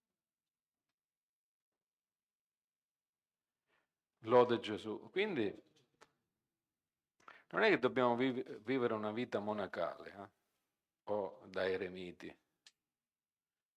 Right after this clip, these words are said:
Significa vivere su questa terra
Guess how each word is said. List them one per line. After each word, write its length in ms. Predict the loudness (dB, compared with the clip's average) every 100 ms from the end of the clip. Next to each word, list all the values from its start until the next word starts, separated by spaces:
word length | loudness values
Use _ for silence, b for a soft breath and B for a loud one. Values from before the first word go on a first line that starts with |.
| _ -6
Significa 460 | -2 -2 -2 -2 0
vivere 420 | 0 -2 -2 -6
su 180 | -10 -10
questa 360 | -8 -4 -2
terra 520 | 0 0 -2 -6 -10